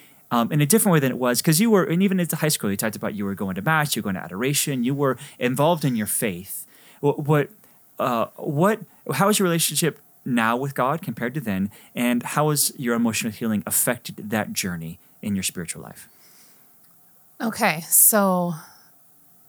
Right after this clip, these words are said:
Speaker 2: how, how are things different now? I would say that a lot of, uh, my relationship with the Lord was based on, um, needs. What did I need?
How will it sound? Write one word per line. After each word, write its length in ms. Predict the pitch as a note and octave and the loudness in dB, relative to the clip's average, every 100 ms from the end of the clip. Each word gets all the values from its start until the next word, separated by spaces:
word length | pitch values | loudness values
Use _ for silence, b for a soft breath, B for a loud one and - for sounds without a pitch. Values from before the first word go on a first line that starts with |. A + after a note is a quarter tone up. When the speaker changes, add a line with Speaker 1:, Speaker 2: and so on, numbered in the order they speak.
| b b b b b b | b b b b b b
Speaker 2:
how, 280 | G3 G#3+ A3 | 0 2 4
how 180 | F#3+ | 4
are 100 | G#3+ | 4
things 220 | G#3 G#3 F3+ | 4 0 0
different 300 | E3+ F3+ E3+ | -2 -4 -4
now? 240 | D3 D3+ b b b b b b _ _ - B B B | -6 -8 b b b b b b _ _ -18 B B B
I 160 | - A3+ | 2 4
would 140 | B3 | 6
say 580 | B3 - A3+ F#3 F3 G#3 G3+ G3+ A3 | 6 6 6 4 2 -2 -4 -6 -2
that 480 | G#3 G3+ F#3+ F3 - | 2 4 4 2 2
a 100 | G#3+ | 4
lot 260 | G3+ F#3+ G#3 | 6 6 6
of, 340 | G3+ F3 G#3+ - | 2 0 -6 -6
uh, 300 | D#3 F3+ F3 | -4 -6 -4
my 380 | F3 F3+ E3+ E3+ | -2 -2 -2 -2
relationship 760 | F3 F#3+ F#3 F3 - G3 F#3+ G3+ | 0 2 2 2 0 0 0 0
with 200 | F3+ - | -2 -2
the 80 | G3+ | -2
Lord 560 | F#3+ F3+ D#3+ G3 A3 - - | 2 2 2 2 -2 -10 -4
was 440 | G3 F3 E3+ E3+ | 2 2 4 4
based 360 | - F3+ - - | 4 4 6 6
on, 300 | E3 D#3+ E3 | 2 0 -4
um, 360 | F3 D#3+ D#3 E3+ | -6 -6 -4 -2
needs. 380 | F#3+ D3 D3+ - | -2 0 -2 0
What 180 | G3 | 0
did 100 | F3 | 0
I 100 | E3 | 0
need? 320 | D#3+ E3 D#3 | -2 -4 -6